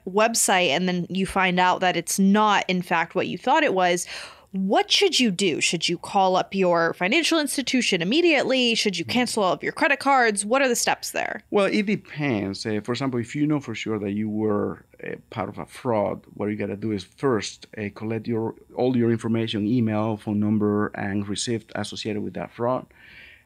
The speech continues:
Speaker 2: uh, because you're gonna use it to, to report it. Uh, then, for example, the state level, there are some U R L, the government, state that,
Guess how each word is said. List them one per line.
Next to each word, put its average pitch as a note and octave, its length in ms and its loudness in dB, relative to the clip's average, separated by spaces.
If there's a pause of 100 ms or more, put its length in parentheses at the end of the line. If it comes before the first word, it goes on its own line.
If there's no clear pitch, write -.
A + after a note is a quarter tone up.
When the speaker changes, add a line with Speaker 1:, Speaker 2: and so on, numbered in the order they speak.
(120)
Speaker 2:
uh, G#2+ 220 -2
because A#2 260 -2
you're C3+ 100 0
gonna A#2+ 140 2
use A2+ 240 2
it G2 140 -8
to, G2+ 320 -4
to F#2 100 -10
report - 420 -8
it. - 80 -20 (160)
Uh, G#2+ 300 -4
then, C3 420 0
for A2 120 -8
example, A2 320 -4
the F2+ 140 -6
state C3+ 300 -6
level, C3+ 360 -2 (160)
there A#2 160 0
are A#2 160 2
some A2+ 340 -2
U A#2+ 160 2
R A#2 120 0
L, A#2+ 280 0
the G#2 120 -4
government, B2 600 0 (260)
state B2 460 -2
that, A2 300 -4